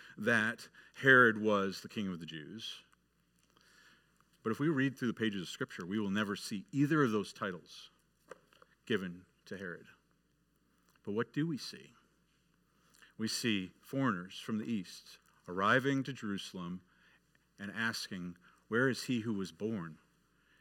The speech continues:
King of the Jews?" And you might remember in the book of Luke, in that story where the angel Gabriel appears to Mary, telling her that she was going to be with child, the first thing that the angel Gabriel says to Mary is,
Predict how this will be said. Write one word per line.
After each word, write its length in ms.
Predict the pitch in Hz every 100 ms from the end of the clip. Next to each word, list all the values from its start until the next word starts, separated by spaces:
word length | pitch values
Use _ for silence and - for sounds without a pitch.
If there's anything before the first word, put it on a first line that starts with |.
| _ -
King 180 | 113 87
of 100 | 78
the 60 |
Jews?" 560 | - 85 - - - - _ _ _ _ _ _ _ _ _ _ _ _ - - - - _ _ _ _ _ _ -
And 160 | 180 175
you 80 | 147
might 160 | 143
remember 580 | 143 131 143 113 113 117 - - - -
in 140 | 127
the 60 | 117
book 180 | 117 104
of 80 |
Luke, 380 | 110 139 117 - - -
in 100 | 117
that 160 | 107
story 560 | - - 135 131 120 113
where 500 | 123 107 104 101 98 -
the 160 | 98 113
angel 180 | 127 110
Gabriel 420 | 117 127 120 107
appears 380 | - 135 135 135
to 80 | 120
Mary, 560 | 117 151 120 110 143 - _ - - _ -
telling 340 | 170 202 180
her 120 | 139
that 100 | 131
she 160 | - 127
was 180 | 110 95
going 160 | 117
to 60 | 107
be 120 | 104
with 140 | 101
child, 500 | - 117 110 87 98 - _ _
the 80 | -
first 420 | - 190 196 -
thing 160 | 202 180
that 140 | 156
the 180 | 143 139
angel 240 | 139 127
Gabriel 380 | 110 117 107 101
says 400 | - 110 98 -
to 120 | -
Mary 300 | 98 92 87 98
is, 460 | 92 82 - -